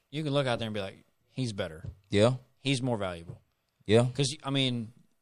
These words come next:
Speaker 1: if, if you think about it, too, and this could be a hot take, it could be, like, unpopular opinion. Look at what Luka did. Took the Mavs to a Western Conference Finals against the number one seed in the, in the West.
Speaker 2: Yeah.
Speaker 1: Arguably, the West is down now, right now, but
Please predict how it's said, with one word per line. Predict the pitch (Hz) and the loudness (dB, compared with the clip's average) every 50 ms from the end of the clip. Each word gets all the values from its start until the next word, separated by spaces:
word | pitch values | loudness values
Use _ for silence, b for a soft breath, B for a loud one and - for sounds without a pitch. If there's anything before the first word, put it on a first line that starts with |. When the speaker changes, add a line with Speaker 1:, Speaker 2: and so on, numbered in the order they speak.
| _ | _
Speaker 1:
if, | - 131 110 - - _ | -10 -10 -10 -10 -14 _
if | - 127 107 120 | -12 -12 -8 -8
you | 117 | -6
think | - 147 147 139 | -4 -4 -4 -2
about | 123 131 127 120 | 0 0 0 0
it, | 117 107 | 0 -2
too, | - 143 151 143 131 123 113 | -2 -2 0 0 -2 -2 -4
and | 117 113 110 110 104 104 - _ _ _ _ _ _ _ _ - - - | -4 -4 -4 -4 -6 -8 -10 _ _ _ _ _ _ _ _ -16 -4 0
this | 131 131 - - | 0 2 2 0
could | - - - 135 | -2 -2 -2 0
be | 120 131 | 2 2
a | 123 113 | 2 4
hot | 127 127 131 - | 4 2 0 2
take, | 131 131 120 123 | 0 0 0 0
it | 117 - | -6 -6
could | - 123 110 | -6 -4 -2
be, | 117 117 110 | -2 0 0
like, | 107 107 104 101 - - _ _ _ _ - | 0 0 -2 -2 -8 -20 _ _ _ _ -4
unpopular | 135 123 - 117 120 117 - 117 113 | -4 -2 2 2 0 2 0 -2 -4
opinion. | 101 - - 139 139 135 135 131 131 120 _ _ _ _ _ _ _ _ | -4 -2 -2 0 0 2 0 0 -2 -4 _ _ _ _ _ _ _ _
Look | 120 117 107 123 | -10 -8 -6 -4
at | 117 | 0
what | 120 123 123 | 0 0 2
Luka | 131 143 135 151 120 | 2 0 0 -2 -4
did. | 104 104 95 90 92 _ _ _ _ _ _ _ - | -6 -6 -8 -8 -12 _ _ _ _ _ _ _ -8
Took | - 117 104 | -6 -6 -4
the | 120 | -2
Mavs | 120 120 117 120 120 - - | -2 0 2 0 0 -2 -2
to | 120 117 | -4 -2
a | 113 | 0
Western | 117 117 - - 117 | 0 0 -2 -4 -8
Conference | 107 - 127 120 - 117 110 - | -4 -4 -4 -4 -4 -6 -8 -4
Finals | - 131 135 131 120 113 104 | 0 0 2 2 0 0 -2
against | 107 113 110 - - | -4 -4 -4 -4 -4
the | 117 | -4
number | 110 107 110 | -6 -4 -4
one | 110 110 101 | -4 -4 -2
seed | - - 131 123 113 | -2 -2 -2 -2 -4
in | 113 107 101 | -4 -6 -8
the, | 98 101 - | -8 -10 -10
in | 123 117 107 | -8 -6 -6
the | 104 | -2
West. | 107 120 123 117 104 92 - - - | 0 2 2 2 2 0 -4 -6 4
Speaker 2:
Yeah. | 110 113 113 | 8 10 10
Speaker 1:
Arguably, | 101 123 120 120 110 120 113 | 10 8 6 2 -4 -4 -4
the | 107 101 | -4 -2
West | 104 104 101 - - | -4 -2 -2 -4 -6
is | 104 98 | -6 -6
down | - 120 120 117 117 117 117 | -4 -2 -2 0 -2 -2 -4
now, | 117 113 107 104 | -4 -6 -6 -6
right | 104 104 104 | -8 -8 -6
now, | 117 127 127 117 110 | -4 -2 -2 -2 -2
but | 98 104 117 110 107 - - | -2 -2 -2 -2 -2 -4 -12